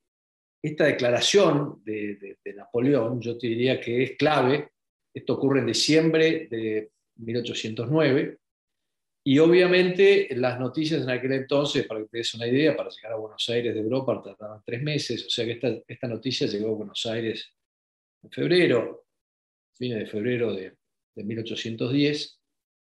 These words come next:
y quienes estaban alentando la revolución, eh, especialmente el partido liderado por,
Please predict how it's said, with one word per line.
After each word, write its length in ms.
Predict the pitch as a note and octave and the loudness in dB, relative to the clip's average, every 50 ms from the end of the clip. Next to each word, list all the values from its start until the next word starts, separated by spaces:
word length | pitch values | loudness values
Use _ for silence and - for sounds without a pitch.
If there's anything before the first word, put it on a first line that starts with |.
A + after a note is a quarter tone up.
| _ _ - - - - - - _ _ _ _ _ _ _ _ _ _ | _ _ -20 -20 -20 -20 -20 -20 _ _ _ _ _ _ _ _ _ _
y 540 | - G#3 G#3 A3 A3+ A3+ - D3+ - - - | 2 4 6 6 6 4 2 0 -4 -8 -10
quienes 640 | - - D#3+ E3 D#3 D#3 D3+ C#3+ - - - - - | 0 4 6 6 6 6 4 4 2 2 0 0 0
estaban 540 | C#3+ B2+ B2+ - - F3 F3+ F#3+ F#3 F3+ D#3+ | 0 0 0 2 2 4 4 4 4 4 4
alentando 840 | D3 C#3+ C#3 C3 B2+ - D#3+ D#3+ D#3+ D#3 D#3 C#3+ C#3 C3+ C3 B2 - | 2 2 2 0 0 2 2 2 2 2 2 2 2 2 0 -4 -4
la 160 | B2 A#2+ A#2+ | -4 -4 -4
revolución, 880 | A#2+ B2 B2+ B2+ B2+ C3 C#3 D3+ D3+ - - F#3 D#3+ D#3 F#3+ B3 - - _ _ _ _ _ | -2 -2 -2 0 2 2 2 0 0 2 4 4 4 4 2 0 -4 -10 _ _ _ _ _
eh, 840 | C3 A#2+ A2+ A2+ A2 G#2+ G#2 G#2 G#2 G#2 G#2 G#2 G2+ G2+ G2+ G#2 G#2 | -6 -4 -2 -2 -2 -2 -2 -2 -2 -2 -2 -2 -2 -2 -2 -4 -4
especialmente 720 | - - A2+ - - B2 A#2 C3 C#3 C#3 C#3 - D#3 C3+ B2+ | -4 -6 -4 -2 -2 0 0 2 0 0 0 2 4 4 4
el 160 | A#2 G#2+ - | 2 0 -2
partido 640 | - A2+ G#2+ A2+ - C3+ B2+ B2+ B2+ A#2+ A2+ A2+ | -2 -4 -4 -2 -2 0 2 2 2 2 0 0
liderado 560 | A2 A2 A2 A2+ A2+ A#2+ B2+ C3 C3 B2+ A#2+ B2 | 0 -2 -2 -2 0 0 2 2 2 2 2 0
por, 320 | A#2+ A2+ A2+ A#2 - _ | 0 -2 -2 -4 -8 _